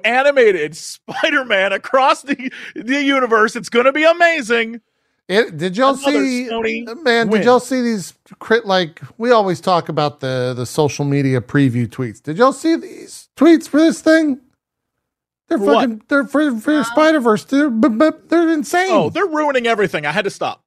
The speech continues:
Speaker 1: I had to
Speaker 2: Oh,
Speaker 1: mute it.
Speaker 2: no, I'm not talking spoilers. I'm saying, like, the, the critics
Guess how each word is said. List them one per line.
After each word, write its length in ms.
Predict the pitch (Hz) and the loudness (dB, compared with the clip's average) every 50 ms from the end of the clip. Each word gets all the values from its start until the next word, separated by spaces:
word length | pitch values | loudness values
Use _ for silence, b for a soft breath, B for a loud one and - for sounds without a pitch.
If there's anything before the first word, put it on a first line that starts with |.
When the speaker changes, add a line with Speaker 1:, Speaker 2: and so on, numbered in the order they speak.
| _ - | _ -8
Speaker 1:
I 40 | |
had 120 | 147 202 208 | -6 -4 0
to 60 | 226 | 0
Speaker 2:
Oh, 80 | 269 262 | 2 2
Speaker 1:
mute 100 | 226 202 | 2 0
it. 40 | 175 | -2
Speaker 2:
no, 80 | 175 | -2
I'm 140 | 185 202 226 | -2 -2 0
not 200 | 254 269 240 175 | 0 -2 -2 -2
talking 320 | - 190 196 180 156 135 113 | -2 -2 -2 -2 -2 -6 -10
spoilers. 440 | - - 180 214 214 175 131 123 | -8 -4 -2 -2 -2 -2 -2 -4
I'm 140 | 160 185 196 | -4 -4 -4
saying, 260 | - - 220 202 180 | -2 -2 0 0 0
like, 360 | 165 160 147 139 127 113 - - | 0 0 -2 -2 -4 -8 -8 -6
the, 240 | 151 143 131 127 127 | -4 -4 -4 -4 -8
the 80 | 143 | -10
critics 720 | 135 - - 180 190 202 214 190 - - - - - - | -10 -4 0 0 2 2 2 0 -2 -8 -14 -14 -14 -14